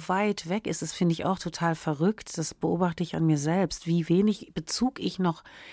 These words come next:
herstellen kann zu der Zeit. Also eben, wenn solche Fragen wie von Ihnen jetzt kommen, na klar, denke ich dann sofort zurück. Aber ich habe das doch wahnsinnig hinter mir gelassen. Vielleicht, weil es auch so unwirklich war,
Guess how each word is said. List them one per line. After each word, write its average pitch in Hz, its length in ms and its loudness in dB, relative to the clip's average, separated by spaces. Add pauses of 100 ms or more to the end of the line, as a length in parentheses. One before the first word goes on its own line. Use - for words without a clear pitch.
(120)
herstellen 196 600 4
kann 135 300 -2
zu - 140 -2
der 139 200 -4
Zeit. 139 440 -4
Also 165 240 -2
eben, 202 320 2
wenn 165 160 4
solche 170 260 4
Fragen 180 480 2 (460)
wie 180 100 0
von 180 200 2
Ihnen 208 260 4
jetzt 151 240 2
kommen, 151 240 0
na 151 80 2
klar, 202 340 -2
denke 156 240 0
ich 143 80 -10
dann 156 160 -2
sofort 147 400 -6
zurück. 170 380 -4 (420)
Aber 151 360 2 (340)
ich - 240 -8
habe 170 160 -2
das - 320 0 (120)
doch 180 280 -6 (120)
wahnsinnig 170 600 -2
hinter 160 260 0
mir 147 160 0
gelassen. 147 400 -4
Vielleicht, 160 320 -2
weil 160 100 4
es 156 80 2
auch 175 140 -2
so 170 400 2 (460)
unwirklich 175 840 6
war, 139 300 -2